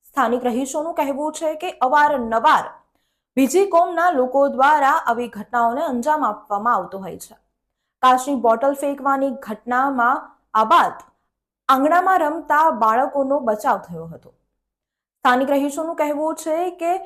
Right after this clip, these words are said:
કાચની બોટલોની સાથે સાથે પથ્થર ફેંકવામાં પણ આવે છે. ઘટનાની જાણ પોલીસને કરવામાં આવતાની સાથે જ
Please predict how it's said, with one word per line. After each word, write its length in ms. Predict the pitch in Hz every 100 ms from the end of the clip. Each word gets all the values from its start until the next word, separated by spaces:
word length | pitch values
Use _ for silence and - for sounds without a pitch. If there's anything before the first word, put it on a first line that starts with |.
| - _ -
કાચની 380 | - 247 - 311
બોટલોની 600 | 262 247 247 302 311 330
સાથે 320 | 330 285 285
સાથે 320 | 294 302 302
પથ્થર 400 | 320 269 269 294
ફેંકવામાં 560 | 277 254 247 320 269 214
પણ 180 | 190 180
આવે 240 | 170 160
છે. 160 | - - _ _ _ _ _ _ _ _ -
ઘટનાની 460 | 254 254 294 330 349
જાણ 260 | 339 330
પોલીસને 440 | 349 294 311 320 320
કરવામાં 460 | 294 277 294 302
આવતાની 440 | 269 254 269 269 285
સાથે 540 | - 269 247 269
જ 80 | 277